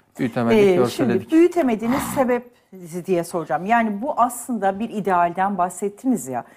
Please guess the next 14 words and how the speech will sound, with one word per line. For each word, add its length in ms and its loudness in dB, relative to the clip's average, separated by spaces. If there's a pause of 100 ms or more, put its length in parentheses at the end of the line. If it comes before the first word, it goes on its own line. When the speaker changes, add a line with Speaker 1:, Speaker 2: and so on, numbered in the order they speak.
(180)
Speaker 2:
Mayıs 260 2
seçimlerine 720 -4
götüren 460 -4
süreçte 640 0
altılı 460 2
masanın 400 0
bir 100 4
ideali 580 0
vardı. 440 -6 (420)
İdeal 400 4
neydi? 500 0 (140)
Kısaca 440 -4
aslında 480 -4
siz, 360 -4